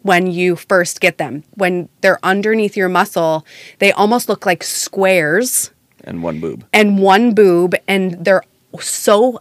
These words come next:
Speaker 1: high in your chest, in your clavicle, but all of that drops as your muscle starts to soften and,
Speaker 2: Your
Speaker 1: like,
Speaker 2: body gets used
Speaker 1: and
Speaker 2: to
Speaker 1: your
Speaker 2: it.
Speaker 1: body gets
Speaker 2: Yep.
Speaker 1: used to 'em.
Speaker 2: Yeah.
Speaker 1: So it's just, I, I recommend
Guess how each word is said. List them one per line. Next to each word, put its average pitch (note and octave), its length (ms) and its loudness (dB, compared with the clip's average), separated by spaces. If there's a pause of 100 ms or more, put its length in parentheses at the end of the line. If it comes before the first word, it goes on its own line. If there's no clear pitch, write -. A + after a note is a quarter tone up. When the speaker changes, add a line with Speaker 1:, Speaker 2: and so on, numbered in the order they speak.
Speaker 1:
high A3 360 0
in A3+ 180 0
your G#3 140 2
chest, E3+ 500 -6
in G3 100 -4
your F3+ 120 0
clavicle, F#3 920 -2 (300)
but G3 160 2 (100)
all F#3 240 6
of A3 120 0
that F#3+ 240 2
drops F#3 500 -2
as E3+ 220 -2
your E3 100 -4
muscle E3 400 -4
starts D#3 380 -6
to E3 100 -12
soften D3+ 640 -6
and, D#3 280 -2
Speaker 2:
Your D3+ 100 -8 (340)
Speaker 1:
like, D3+ 180 -2
Speaker 2:
body E2+ 200 -2
gets E3 180 -8
used - 100 -4
Speaker 1:
and F3+ 100 -2
Speaker 2:
to F3+ 40 0
Speaker 1:
your E3 120 -2
Speaker 2:
it. D#3+ 80 -8
Speaker 1:
body D3 220 -2
gets C#3 180 -6
Speaker 2:
Yep. - 60 -8
Speaker 1:
used C#3+ 200 -8
to - 100 -12
'em. F3 180 -12 (180)
Speaker 2:
Yeah. F#2+ 120 -10 (400)
Speaker 1:
So G3 400 4
it's - 180 0
just, - 240 -6 (640)
I, G3 140 2 (600)
I G3 60 0
recommend F#3+ 560 0